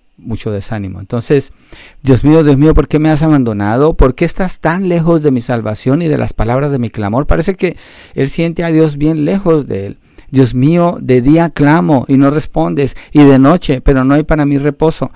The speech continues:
Mire que no está hablando de que, "Ah, pues en un ratito oré y de día clamo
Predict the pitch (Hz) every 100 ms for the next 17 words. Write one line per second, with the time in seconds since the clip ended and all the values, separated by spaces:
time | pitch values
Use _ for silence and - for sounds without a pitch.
0 | - - - 190 233 196 190 202 196 180
1 | 170 170 170 143 139 123 - _ - -
2 | - - 143 143 151 165 151 165 - 151
3 | 131 113 123 127 123 117 104 104 - 120
4 | 113 117 117 147 151 - 123 127 151 202